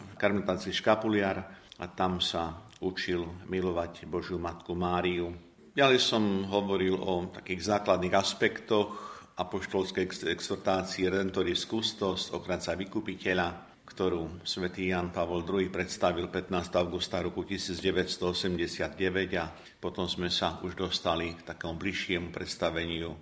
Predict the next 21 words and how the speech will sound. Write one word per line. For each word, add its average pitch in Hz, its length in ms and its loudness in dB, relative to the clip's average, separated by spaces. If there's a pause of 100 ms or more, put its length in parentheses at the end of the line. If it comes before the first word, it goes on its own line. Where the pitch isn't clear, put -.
(320)
obsahovej 87 400 0
štruktúry 90 480 -2
tejto 85 480 -4
exhortácie. 101 960 2 (400)
V - 20 -18
pohľade 107 520 6 (760)
tejto 98 300 2
ex-, 95 180 -2
exhortácie 95 720 2
sme 90 240 -2
hovorili 90 560 2
o 85 420 -6
portréte 101 600 4
svätého 92 480 2
Jozefa, 92 260 0
teda 85 240 0 (140)
o - 20 -6 (140)
evanjeliovom 101 720 6
portréte 95 560 0
svätého 98 480 0
Jozefa, 101 500 0